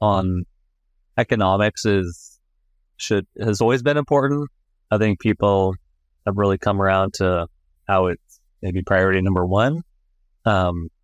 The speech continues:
you know, the, the Zerp world is in the rearview mirror for a lot of brands. Customer acquisition costs are up. Um, you know,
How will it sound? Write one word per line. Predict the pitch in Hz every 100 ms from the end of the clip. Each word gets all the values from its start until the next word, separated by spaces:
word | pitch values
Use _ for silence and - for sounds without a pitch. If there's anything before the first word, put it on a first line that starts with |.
| _
you | -
know, | 107 92
the, | 90 95 101
the | 98
Zerp | 101 113 -
world | 110 107
is | 101 92 98
in | 107
the | 104
rearview | 104 92 98
mirror | 107 113 117 113 - _ _ _
for | -
a | 107
lot | 101 107
of | 107 98 - _
brands. | - 104 104 104 104 95
Customer | - 117 - 104
acquisition | 104 113 - 117
costs | 117 113 - - _ -
are | 110 110
up. | 107 110 _ _ _ _ _ _ _ _
Um, | 107 95 90 85 85 85 - _ -
you |
know, | 101 90